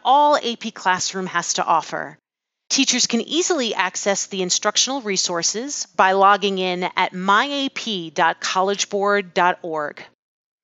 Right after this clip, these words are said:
And for more insights and best practices for using A P Classroom, there are videos on our A P Educators YouTube channel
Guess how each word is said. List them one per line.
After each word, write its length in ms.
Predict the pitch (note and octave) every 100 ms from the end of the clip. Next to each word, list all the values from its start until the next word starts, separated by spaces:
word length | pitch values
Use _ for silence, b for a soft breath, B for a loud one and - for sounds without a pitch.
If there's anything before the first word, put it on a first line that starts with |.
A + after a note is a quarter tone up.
| -
And 440 | E4+ C#4+ F3+ G3+
for 180 | - G3+
more 260 | F#3+ C#4
insights 600 | F4+ B3+ A3 - G3 G#3 -
and 160 | F3
best 300 | F3 A3+ -
practices 680 | - A3 G#3+ G3 - F#3 -
for 140 | -
using 420 | F#3 B3+ E4+ G3
A 140 | E3+ D#3+
P 140 | -
Classroom, 680 | - E3 D3+ - E3 E3+ G#3+ _ _ _ _
there 220 | - B3
are 60 | B3
videos 600 | A3 E4 D4+ G3 F#3+ G3+
on 120 | F#3+
our 160 | F#3 -
A 140 | C4+
P 260 | D#4 - C#4+
Educators 720 | A#3 A3 A3 G#3 G#3 G3 F#3+
YouTube 460 | G#3+ C#4+ - G#3+ E3+
channel 560 | - F3 D#3 D#3 D#3+